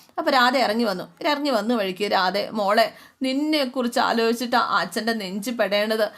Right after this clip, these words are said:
ഞാൻ കുടിക്കണത് അതുകൊണ്ടാ. അച്ഛൻ നിന്നെ ഓർത്ത് മാത്രം കുടിക്കണത്" എന്നും പറഞ്ഞിട്ട് അച്ഛൻ അങ്ങോട്ടേക്ക് ഇരിക്കുക കേട്ടോ. "എൻ്റെ പൊന്നച്ഛ, ആ, എന്താ ഇത്? നമുക്ക് അകത്തേക്ക് കൊണ്ട് കിടത്താം." അപ്പൊ അകത്തേക്ക് കിടത്തുമല്ല, ഒ-, ഒരു വെ-, കുടം വെള്ളം കമിഴ്ത്തുവാ വേണ്ടത്. അന്നേരത്തേനും ത-,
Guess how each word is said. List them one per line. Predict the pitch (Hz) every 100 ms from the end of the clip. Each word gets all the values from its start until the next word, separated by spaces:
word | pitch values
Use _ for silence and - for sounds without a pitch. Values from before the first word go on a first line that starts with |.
| - -
ഞാൻ | 294 294 320
കുടിക്കണത് | 262 214 - 247 240
അതുകൊണ്ടാ. | 208 226 240 233 - - - _ -
അച്ഛൻ | 190 302 - 320
നിന്നെ | 254 247 269
ഓർത്ത് | 254 262 262
മാത്രം | 240 247 294 330 330 262
കുടിക്കണത്" | 214 208 233 214 -
എന്നും | 190 196
പറഞ്ഞിട്ട് | 196 175 190 190
അച്ഛൻ | 185 202
അങ്ങോട്ടേക്ക് | 196 190 196 202
ഇരിക്കുക | 180 175
കേട്ടോ. | 202 202 180 196
"എൻ്റെ | 190 190
പൊന്നച്ഛ, | 202 190 226 208 170 196 -
ആ, | - 285
എന്താ | 269 269 285
ഇത്? | 240 202 190 - - -
നമുക്ക് | 320 320 262
അകത്തേക്ക് | 214 226 269 262 269
കൊണ്ട് | 220 196
കിടത്താം." | 208 185 - - - - _ -
അപ്പൊ | -
അകത്തേക്ക് | 190 190 220 220
കിടത്തുമല്ല, | 240 196 196 285 220
ഒ-, | 190 180 165
ഒരു | 196 240 226
വെ-, | 233 226
കുടം | - 233 233
വെള്ളം | 202 185 233 240
കമിഴ്ത്തുവാ | - 202 214 226 294 214
വേണ്ടത്. | 190 202 226 - - - - - - _ 453
അന്നേരത്തേനും | 339 262 226 220 226 254
ത-, | 311